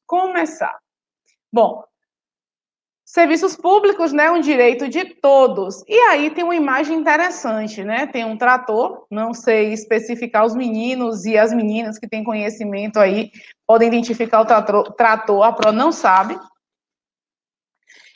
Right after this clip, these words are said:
É a construção de uma rede de esgoto,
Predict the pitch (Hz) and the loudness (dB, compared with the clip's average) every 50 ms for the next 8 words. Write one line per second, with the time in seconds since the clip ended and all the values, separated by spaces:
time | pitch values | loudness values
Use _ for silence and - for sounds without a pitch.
0 | _ _ _ - 202 226 233 233 233 240 240 247 233 208 - - - - - - | _ _ _ 2 4 4 6 6 4 4 4 2 2 0 -2 -2 -4 -4 -2 -4
1 | 320 392 403 - - 415 381 330 - - 320 311 320 285 320 320 339 339 320 262 | -6 -6 -6 -6 -6 -6 -6 -6 -6 -4 -4 -2 -2 -2 -2 0 0 0 -2 -2
2 | 220 233 277 285 302 339 311 330 302 285 302 349 359 320 240 208 185 196 214 220 | -2 -2 0 0 2 2 0 0 -2 -2 -6 -8 -8 -8 -10 -8 -4 -2 0 2
3 | 240 247 247 - - - - 185 170 147 - | 2 2 0 -2 -8 -14 -14 -14 -14 -14 -18